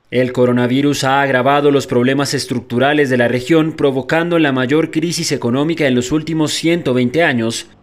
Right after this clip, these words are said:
con una contracción en dos mil veinte del siete coma siete por ciento y una tasa de desocupación regional del diez coma siete por ciento.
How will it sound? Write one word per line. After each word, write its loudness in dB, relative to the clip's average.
con 0
una 0
contracción -2
en 0
dos 0
mil -2
veinte 0
del 2
siete -2
coma -4
siete -4
por -6
ciento -2
y -2
una 0
tasa 0
de 0
desocupación -2
regional -2
del 0
diez 0
coma 0
siete -2
por -2
ciento. -2